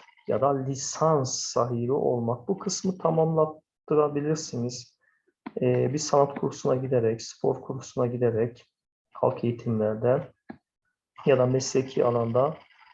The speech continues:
kurs belgeniz varsa bunu sunabilirsiniz. Ama size tavsiyem yeteneğiniz dahilinde, e, bir sporla ilgileniyorsanız gidin il ya da ilçe,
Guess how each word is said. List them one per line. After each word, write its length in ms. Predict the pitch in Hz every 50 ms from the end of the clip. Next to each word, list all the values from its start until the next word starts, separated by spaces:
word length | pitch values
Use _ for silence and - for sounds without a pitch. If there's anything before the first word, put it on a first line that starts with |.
| _ _ _ _ _
kurs 360 | - - - 170 165 - - -
belgeniz 640 | 151 135 139 135 135 131 131 - - - - -
varsa 720 | 127 139 156 151 - - - - 123 131 156 165 165 - _ _
bunu 140 | 147 143 151
sunabilirsiniz. 1040 | - - - 139 131 127 131 135 143 151 151 - - - 120 - - - - - _ - - - - - - _ _ _ _ _
Ama 280 | - 190 175 143 131 127
size 400 | - - 156 151 160 165 165 160
tavsiyem 600 | - - 147 135 127 - - - 127 117 123 139
yeteneğiniz 800 | 143 139 147 143 - - 147 143 143 147 147 143 139 139 - -
dahilinde, 840 | 139 127 120 123 123 123 117 117 113 117 113 123 123 139 165 - - _ _ _ _ _ _ _ _ _ _ _ _ _ -
e, 0 |
bir 240 | 135 131 135 147 151
sporla 540 | 151 - - - - - 139 131 127 123 -
ilgileniyorsanız 1080 | - 147 143 139 143 143 147 143 147 151 156 151 151 - - - 120 127 127 127 135 147
gidin 480 | 156 151 151 135 135 143 151 - - _ _ _ - _ _ _ - - -
il 240 | 156 147 143 135 131
ya 160 | 127 120 123
da 100 | 127 -
ilçe, 640 | - 151 143 139 - - - 139 131 131 135 131